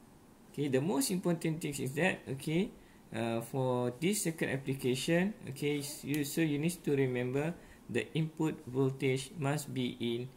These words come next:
in a, is, is, must be, uh, a predict signal, and then it represented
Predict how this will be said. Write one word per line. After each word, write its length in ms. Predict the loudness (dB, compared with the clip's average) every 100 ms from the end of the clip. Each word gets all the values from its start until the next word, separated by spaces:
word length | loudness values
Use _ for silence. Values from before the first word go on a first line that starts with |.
| -20 -20 -14 -14 -8
in 240 | -2 -2 -2
a, 80 | -8
is, 320 | -2 0 0 0
is, 240 | 0 -2 -2
must 320 | 0 0 0
be, 480 | 2 2 2 0 -2
uh, 240 | -2 0
a 80 | -2
predict 400 | 0 0 0 -2
signal, 400 | -2 0 0 0 -6 -20 -10
and 240 | -4 0 2
then 240 | 2 0 0
it 240 | 0 0
represented 560 | -2 0 -2 0 -4